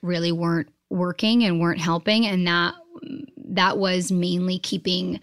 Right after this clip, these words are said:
what I had went through a secret and just keeping it all to myself and try to p-, go and walk around life, uh, pretending that I was someone else, someone that hadn't been affected.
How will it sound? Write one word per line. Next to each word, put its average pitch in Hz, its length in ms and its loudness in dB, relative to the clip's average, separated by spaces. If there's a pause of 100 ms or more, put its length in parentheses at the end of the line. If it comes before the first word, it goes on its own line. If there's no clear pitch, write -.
(420)
what 185 160 2
I 175 60 0
had 170 180 -2
went 165 240 -2
through 170 160 -4
a 175 80 -2
secret 220 580 -2
and 175 120 0
just - 180 -4
keeping 180 300 -2
it 170 120 -2
all 170 140 -2
to 175 140 -4
myself 165 440 -2
and 175 140 -4
try 170 160 -2
to 165 60 -6
p-, - 240 -14
go 170 420 -2
and 170 140 -4
walk 180 240 -4
around 180 280 -2
life, 180 440 -2 (680)
uh, 175 280 2
pretending 175 600 2
that 165 120 0
I - 80 -4
was 151 120 -4
someone 160 300 2
else, - 240 -2
someone 180 380 2
that 165 160 0
hadn't 170 480 2
been 175 160 0
affected. - 600 -4